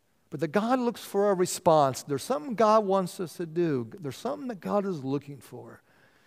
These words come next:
And of all the prophets, I think that Micah sums it up best. And I think it's one of the most magnificent statements in the Bible. And there's a good chance that even if you've never opened the Bible,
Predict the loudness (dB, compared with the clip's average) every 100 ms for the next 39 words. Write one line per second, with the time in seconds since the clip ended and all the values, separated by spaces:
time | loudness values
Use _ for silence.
0 | _ 2 6 8 6 6 4 6 6 6
1 | 4 2 2 0 0 -2 0 0 0 -2
2 | -4 -2 -4 -2 -2 -2 -2 -2 -6 -8
3 | -6 -8 -14 -20 _ _ _ _ _ _
4 | 2 6 6 4 0 0 2 6 6 4
5 | 4 4 4 0 0 -6 -8 -6 -2 2
6 | 2 2 -6 -6 -8 -6 -4 -4 -2 2
7 | 2 2 -2 -6 -8 -8 -2 2 2 2
8 | 0 0 -4 -4 -4 -2 2 4 4 4
9 | 4 0 0 4 6 6 6 4 2